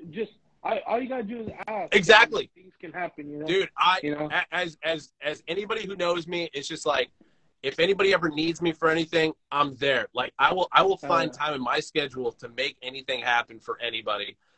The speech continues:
Speaker 2: because the fact that we're,
Speaker 1: Oh, yeah.
Speaker 2: we're all in the same game together, we all have the same passion, and it's just like, I'm a hundred percent behind you, and I wish you guys the best of luck on this going forward. So it's been a lot of fun.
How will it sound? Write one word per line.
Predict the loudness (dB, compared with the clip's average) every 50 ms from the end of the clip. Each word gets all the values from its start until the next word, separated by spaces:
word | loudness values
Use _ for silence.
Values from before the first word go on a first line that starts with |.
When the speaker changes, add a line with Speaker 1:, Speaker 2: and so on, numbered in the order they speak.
| _ _
Speaker 2:
because | -6 -2 2 2 2 2
the | 2 -4
fact | -2 -2 -2 -2 -2 2 2
that | 2 2 2
we're, | -2 -4
Speaker 1:
Oh, | -4 -2
yeah. | 4 4
Speaker 2:
we're | 6 8
all | 8 8 8
in | 8
the | 6 2
same | 4 6 6 6 6 2
game | 0 0 0 0
together, | 0 2 2 2 2 2 0
we | 2 2
all | 4 4 4
have | 4
the | 2 0
same | -2 0 0 0 0
passion, | 2 2 4 4 4 2 0 -4 -6 -6 -6 -6
and | -4 -4
it's | -4 -4
just | -6 -8 -2 -2
like, | -2 -2 -2 -4
I'm | -2 -2 2 2
a | 2
hundred | 0 0 -4
percent | -6 -8 -2 -2 -2 -2
behind | -2 -4 -2 0 0 0 -2 -4 -6
you, | -8 -8 -8 -8 -10 _ _ _ _ _ _ _ _
and | -2 0 4
I | 4 4
wish | 4 4 2 2 2
you |
guys | 2 4 4 4 2
the | 0
best | 2 4 4 4 2 -2
of | -2 2
luck | 2 2 2 2 0
on | -2 -2 -2 0
this | 0 -2 -2 0
going | 0 0 0 0 -4
forward. | 0 2 2 2 4 2 0 -2
So | -2 0 2 2 2
it's | 0 2
been | 0 2
a | 4
lot | 4 4 4 2
of | 4
fun. | 2 2 2 2 -2